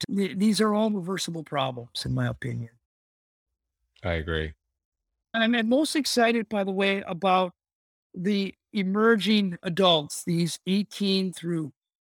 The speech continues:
Speaker 1: you know, you c-, c-, the high schoolers, the college students,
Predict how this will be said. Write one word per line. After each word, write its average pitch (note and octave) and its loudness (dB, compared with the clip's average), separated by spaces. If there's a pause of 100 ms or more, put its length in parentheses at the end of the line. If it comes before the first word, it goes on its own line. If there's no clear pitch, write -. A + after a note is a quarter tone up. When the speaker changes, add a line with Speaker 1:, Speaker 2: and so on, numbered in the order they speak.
(280)
Speaker 1:
you E3+ 2
know, - -6
you F3 -2
c-, - -12 (280)
c-, F3+ -8 (400)
the F#3 2 (240)
high A#3 0
schoolers, G3+ -2 (120)
the D#3+ -16
college G3+ 0
students, E3 -6